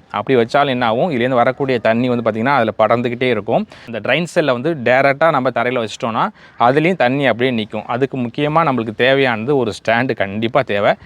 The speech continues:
அந்த ஸ்டாண்டை நீங்களே வீட்ல பண்ணலாம். அதை பத்தி நம்ம இந்த வீடியோல பார்க்க போறோம். வாங்க பார்க்கலாம்.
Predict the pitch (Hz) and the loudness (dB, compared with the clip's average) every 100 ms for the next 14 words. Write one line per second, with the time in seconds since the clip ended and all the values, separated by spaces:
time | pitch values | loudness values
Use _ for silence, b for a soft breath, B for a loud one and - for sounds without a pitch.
0 | B - 104 104 95 - 180 208 214 175 | B -6 -4 -2 -4 0 0 4 2 2
1 | 139 156 170 143 151 151 127 113 113 147 | 0 0 0 0 -2 -2 -2 -2 0 2
2 | 123 143 143 151 143 120 113 110 127 127 | 2 0 -2 0 0 0 0 -2 -2 -2
3 | 113 107 104 110 156 180 120 104 113 151 | -2 -4 -2 0 0 -2 -6 -4 -4 -4
4 | 104 101 98 | -8 -10 -14